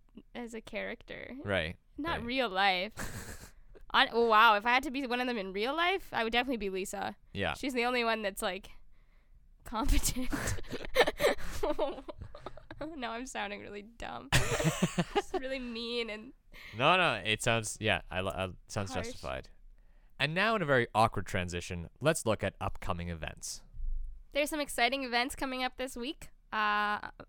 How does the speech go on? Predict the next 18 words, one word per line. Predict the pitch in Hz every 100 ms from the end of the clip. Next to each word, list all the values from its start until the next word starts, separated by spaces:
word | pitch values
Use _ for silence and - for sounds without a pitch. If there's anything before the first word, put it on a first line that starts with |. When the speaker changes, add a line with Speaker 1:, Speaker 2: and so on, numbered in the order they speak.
| - -
Speaker 1:
Walking | 208 220 - 262
the | 240 233
Talk, | - 214 247 440 -
a |
peace-building | 226 - 294 - 247 254 254 247
and | 214 208
safer | - 254 226
neighborhoods | 208 202 220 262 277 254 220
conversation, | - 254 254 226 208 262 - 392 - - - -
uh, | 226 214
happening | 233 240 233
at | 226
seven | - 262 254
P | 269 254
M | 247
in | 247 226
the | 214
Marpeck | 214 220 247 220